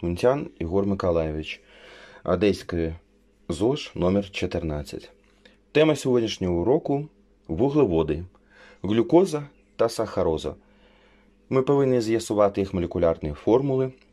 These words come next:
фізичні властивості, поширення і утворення в природі, а також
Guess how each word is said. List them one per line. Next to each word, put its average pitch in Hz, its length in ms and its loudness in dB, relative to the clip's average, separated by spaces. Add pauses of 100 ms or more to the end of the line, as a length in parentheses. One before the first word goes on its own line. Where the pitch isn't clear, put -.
(140)
фізичні 113 480 -2
властивості, 117 800 0
поширення 139 760 0 (360)
і - 40 0
утворення 107 580 4
в 98 80 -8
природі, 76 560 -2 (360)
а 101 120 4
також 104 600 -2